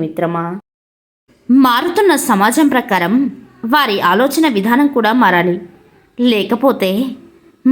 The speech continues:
మనుషులు చాలా వెనకబడిపోతారు మిత్రమా. బియ్యపు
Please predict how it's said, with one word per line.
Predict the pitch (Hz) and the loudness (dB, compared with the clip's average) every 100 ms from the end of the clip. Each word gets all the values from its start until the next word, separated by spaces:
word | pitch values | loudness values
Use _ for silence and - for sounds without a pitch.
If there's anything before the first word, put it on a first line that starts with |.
| 277 | 2
మనుషులు | 220 240 - 311 302 | 2 0 0 0 2
చాలా | 214 185 175 240 285 - - - 226 | 0 2 0 0 -6 -18 -14 -6 -2
వెనకబడిపోతారు | 214 214 339 339 349 233 208 190 165 160 - - 226 | -2 -2 0 2 2 0 0 0 0 -2 -6 -6 -2
మిత్రమా. | 202 - 180 185 175 185 - _ _ _ _ _ _ _ _ - 233 220 | -2 0 0 2 2 0 -4 _ _ _ _ _ _ _ _ -8 -2 2
బియ్యపు | 240 285 - | 4 2 0